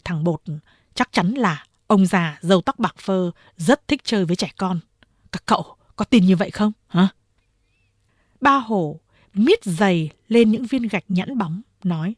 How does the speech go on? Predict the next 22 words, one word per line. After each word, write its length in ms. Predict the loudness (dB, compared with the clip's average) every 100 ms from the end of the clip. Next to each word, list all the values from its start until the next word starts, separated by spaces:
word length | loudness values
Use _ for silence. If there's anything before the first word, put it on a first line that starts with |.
| _ _ _ -8
"Ờ, 460 | -2 0 0 -4 -8 -20 -10 -2
mình 280 | 0 0
bảo 460 | -6 -8 -10 -12 -12 -12 -2
ông 200 | 2 2
già 220 | 2 -2
nhà 160 | -6 -2
mình 260 | 0 0
đến 180 | -2 -6
xem 400 | -6 -4 0 0 0
mới 140 | 0 2
được. 240 | 0 -2 _ _ _ _
Gạch 240 | -4 -4 -2
đây 220 | -2 0
mấy 220 | 0 0
chục 180 | 0 -2
năm 300 | 0 0 -2 -4 _ -20 _
mà 200 | -2 0
gạch 260 | 0 -4 -2
của 80 | 2
người 180 | 2
ta 320 | 2 -2 -4 -6 _ _ _ _ -2
nhẵn 180 | 0